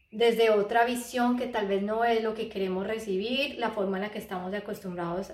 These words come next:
a materializar, pero que el universo nos está diciendo, "Esto es lo que hay, tómalo todo". Bueno, y con esta luna nueva, para cerrar,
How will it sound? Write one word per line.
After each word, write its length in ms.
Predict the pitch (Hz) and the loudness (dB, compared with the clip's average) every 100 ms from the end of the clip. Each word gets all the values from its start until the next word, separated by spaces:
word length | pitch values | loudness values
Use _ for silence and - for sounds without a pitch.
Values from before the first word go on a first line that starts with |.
| - | -10
a 400 | 202 185 180 170 - _ _ _ _ | -6 -4 -4 -8 -16 _ _ _ _
materializar, 960 | 220 214 214 214 247 277 - 302 302 - | -4 -2 2 2 4 2 4 6 6 2
pero 200 | 262 240 | -6 -6
que 80 | 240 | -4
el 60 | 240 | -4
universo 360 | 233 240 233 | -4 -4 -4
nos 140 | 247 240 | -4 -4
está 180 | 226 214 | -4 -4
diciendo, 480 | 208 262 269 - - | -2 -2 -4 -6 -10
"Esto 300 | - 220 220 | -4 -4 0
es 60 | 226 | 0
lo 120 | 233 | 0
que 100 | 240 | 0
hay, 220 | 254 269 247 | 2 2 0
tómalo 340 | 226 233 254 | -2 0 -2
todo". 480 | 254 214 180 170 - _ _ _ _ _ _ _ _ _ _ _ _ _ _ _ _ _ _ _ | 2 2 2 -4 -12 _ _ _ _ _ _ _ _ _ _ _ _ _ _ _ _ _ _ _
Bueno, 720 | 226 254 269 269 240 220 208 196 | 2 8 10 10 6 6 6 4
y 600 | 294 302 302 302 - _ _ _ _ _ - | 2 2 2 -2 -8 _ _ _ _ _ -6
con 160 | 247 | 0
esta 240 | 247 240 262 | 2 4 2
luna 180 | 269 269 | 4 2
nueva, 640 | 262 262 247 240 247 - | 4 4 6 4 2 -2
para 240 | - 226 220 | -2 0 0
cerrar, 540 | 226 233 233 214 214 | 0 2 4 2 -2